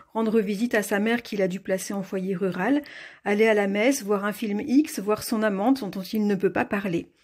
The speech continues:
Arsène est comme un renard, il vit dans sa tanière, il règle ses comptes en solo, à sa manière, ni vu ni connu. D'ailleurs, son histoire de vie a beaucoup à voir avec les renards.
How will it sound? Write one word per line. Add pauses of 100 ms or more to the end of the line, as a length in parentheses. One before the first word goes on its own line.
(760)
Arsène
est
comme
un
renard, (120)
il
vit
dans
sa
tanière,
il
règle
ses
comptes
en
solo, (300)
à
sa
manière, (100)
ni
vu
ni
connu. (200)
D'ailleurs,
son
histoire
de
vie
a
beaucoup
à
voir
avec
les
renards.